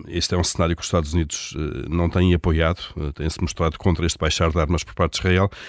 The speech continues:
De qualquer maneira, eh, eh, João Diogo Barbosa, eh, o facto de se colocar, eh, este tema em cima da mesa, eh, este cessar-fogo permanente, que, enfim, parece uma forma de designar,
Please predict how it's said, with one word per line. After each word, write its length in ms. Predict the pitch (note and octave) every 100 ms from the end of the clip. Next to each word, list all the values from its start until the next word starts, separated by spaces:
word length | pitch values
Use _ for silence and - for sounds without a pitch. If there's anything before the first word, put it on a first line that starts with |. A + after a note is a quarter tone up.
| - - _ - G#2
De 200 | B2 C3+
qualquer 340 | C3 A#2 A2
maneira, 500 | G#2 G2+ G2 F2+ F2+ F#2+
eh, 320 | F#2 - F#2+
eh, 40 |
João 300 | E2+ G#2 G2
Diogo 240 | F2+ F#2+ E2
Barbosa, 520 | F2 F2 D#2+ F2 -
eh, 300 | G2 F#2+ F#2+
o 160 | G2+ G#2
facto 480 | - A2+ A2+ -
de 80 | G2+
se 120 | -
colocar, 480 | - A2 G2 G#2+ G2+ F#2+ -
eh, 200 | G2 F#2+
este 340 | G#2 G2+ -
tema 280 | - A2 G#2
em 20 |
cima 260 | G2 G#2 G2
da 140 | F#2+
mesa, 580 | G2 A2+ G#2+ G2 E2 D2 -
eh, 200 | D#2 C#2+
este 240 | F2 - -
cessar-fogo 840 | - G2 - G2+ F2 - G#2+ -
permanente, 680 | F2+ F2 F2 G2 G#2+ - -
que, 300 | F2+ D#2+ D#2+
enfim, 260 | D#2+ D#2
parece 380 | C#2 D#2+ E2+ -
uma 100 | F2
forma 300 | - E2+ F2
de 80 | D#2+
designar, 420 | D#2 D#2+ F2 E2